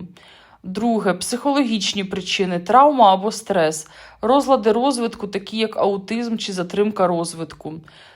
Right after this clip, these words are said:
Три. Соціальні фактори. Культурні чи релігійні практики, наприклад, вживання глини в деяких культурах. Чотири. Нейробіологічні причини.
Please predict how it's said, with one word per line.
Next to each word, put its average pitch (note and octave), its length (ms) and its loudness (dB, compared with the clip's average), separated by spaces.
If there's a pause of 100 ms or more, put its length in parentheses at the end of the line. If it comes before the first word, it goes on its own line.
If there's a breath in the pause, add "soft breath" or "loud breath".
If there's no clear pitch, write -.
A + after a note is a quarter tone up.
(160 loud breath)
Три. A3 240 0
Соціальні G3+ 720 4
фактори. F3 640 0 (340 loud breath)
Культурні C4+ 600 0
чи A3+ 180 -2
релігійні A3 640 -2
практики, F#3 640 2
наприклад, G3+ 480 0
вживання G3 580 2
глини A#3 380 -2
в F#3+ 80 -10
деяких G3 480 -2
культурах. E3 640 -8 (420 loud breath)
Чотири. G#3+ 520 2
Нейробіологічні A3+ 1080 2
причини. F3 600 -6